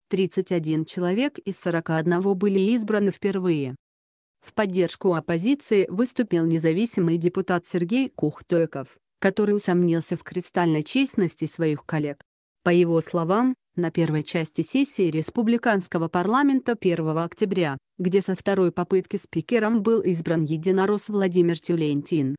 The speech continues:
был нарушен принцип тайности голосования. Многие депутаты при повторном голосовании за председателя выходили и показывали свои бюллетени с отметкой фотографу или фотографировали сами и отправляли в мессенджерах своим руководителям для контроля,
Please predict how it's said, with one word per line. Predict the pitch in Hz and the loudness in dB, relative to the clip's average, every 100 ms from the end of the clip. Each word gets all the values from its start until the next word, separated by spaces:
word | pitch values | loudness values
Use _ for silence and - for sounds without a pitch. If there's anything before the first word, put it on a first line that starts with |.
| _ | _
был | 190 175 196 | -4 2 4
нарушен | 196 196 285 - 202 | 4 2 2 2 0
принцип | 175 196 185 - 160 | 0 0 0 -2 -8
тайности | - 233 262 247 - | -2 2 2 0 -2
голосования. | 175 165 160 170 156 143 139 131 147 _ _ _ _ _ _ | 0 0 -2 -2 0 2 0 0 -6 _ _ _ _ _ _
Многие | 190 196 185 165 160 | 2 4 4 2 0
депутаты | 160 180 175 160 151 156 | 0 -4 -2 -2 -2 -2
при | 202 | 0
повторном | 220 233 - 226 175 165 175 | 0 -2 0 0 2 0 2
голосовании | 185 202 240 220 208 185 165 | 2 0 -2 -2 0 2 2
за | 175 | 0
председателя | 175 170 - 185 175 165 170 165 | -2 -4 -2 0 0 0 -2 -2
выходили | 165 220 202 170 | -2 -2 0 2
и | 156 | 2
показывали | 175 185 190 180 165 165 160 | 0 -2 0 0 0 -2 -2
свои | - 180 170 | -2 0 2
бюллетени | 160 151 156 175 160 160 | 0 -2 0 2 2 2
с | 190 | -2
отметкой | 185 196 175 - 160 | 0 2 0 -4 -4
фотографу | 202 214 247 208 151 143 196 | -2 0 0 2 -2 -2 0
или | 190 180 | 2 2
фотографировали | 180 190 180 190 175 208 190 185 180 | 0 -2 0 -2 0 0 2 0 -2
сами | 170 190 180 | 0 2 2
и | 180 - | 0 0
отправляли | 180 - 196 180 160 156 | -2 0 0 2 2 0
в | 156 | 0
мессенджерах | 170 165 - 170 156 165 170 165 | 0 0 0 0 2 0 -2 -2
своим | - 202 190 | -2 0 0
руководителям | 175 185 175 170 175 156 147 151 | 0 0 0 0 -2 -2 -4 -2
для | 160 170 | -2 0
контроля, | 175 175 - 156 139 | 0 0 0 -2 -2